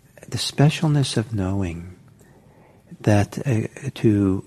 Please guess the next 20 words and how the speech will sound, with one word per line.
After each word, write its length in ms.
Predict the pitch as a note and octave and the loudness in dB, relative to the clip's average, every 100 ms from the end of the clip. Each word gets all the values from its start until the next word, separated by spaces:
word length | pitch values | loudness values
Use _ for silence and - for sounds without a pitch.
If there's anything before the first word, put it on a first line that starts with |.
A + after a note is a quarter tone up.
| - - _ _ _ - - | -16 -20 _ _ _ -18 -6
attend 680 | B2 - - F3 E3 E3 D3+ | -6 -6 -2 2 4 2 0
to 500 | - G2 E2 E2+ - - - - - | -2 0 0 -4 -10 -18 -20 -20 -16
so 220 | - G#2+ | -2 2
that 260 | G#2 - | 2 0
we 160 | G#2+ G2 | 0 0
know 400 | G2 G2+ B2 C#3+ | -2 -2 0 2
it's 200 | B2 - | 2 0
something 360 | A2+ G#2+ G#2 G2 | -6 -2 -4 -4
in 140 | - | -6
a 40 | |
deeper 400 | F#2+ G2 F#2+ G#2 | -4 -4 -2 -4
way. 400 | F#2+ F#2 F2 E2 F2+ _ _ _ _ _ _ _ _ _ _ - _ - - | -4 -6 -8 -8 -16 _ _ _ _ _ _ _ _ _ _ -20 _ -20 -4
And, 300 | A2+ G#2 G2+ | 0 2 2
uh, 300 | G2 F#2 E2+ - - - - - - - | 0 -2 -6 -16 -20 -20 -20 -20 -20 -6
uh, 140 | A#2 | -4
but 160 | G#2 A2+ | 2 4
without 340 | A2+ B2+ C3+ | 6 6 6
it 140 | C3+ B2 | 4 4
being, 360 | A#2+ G#2+ G2 - - | 2 2 -2 -10 -8
uh, 380 | G#2+ G2 F#2+ | -4 -2 -4